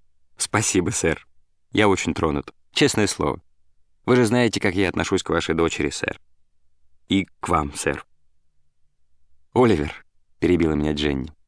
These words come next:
«докончай ты лепетать, как недоделанный». «Дженнифер», — оборвал ее мистер Кавалери, —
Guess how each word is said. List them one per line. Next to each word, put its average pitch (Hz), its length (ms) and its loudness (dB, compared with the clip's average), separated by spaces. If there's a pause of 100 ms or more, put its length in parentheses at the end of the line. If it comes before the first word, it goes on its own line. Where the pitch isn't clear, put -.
(280)
«докончай 117 540 2
ты - 140 0
лепетать, 107 580 2
как - 260 -2
недоделанный». 98 720 2 (1500)
«Дженнифер», — 78 520 0 (440)
оборвал 76 380 0
ее 71 120 -2
мистер 73 320 -2
Кавалери, — 71 480 -2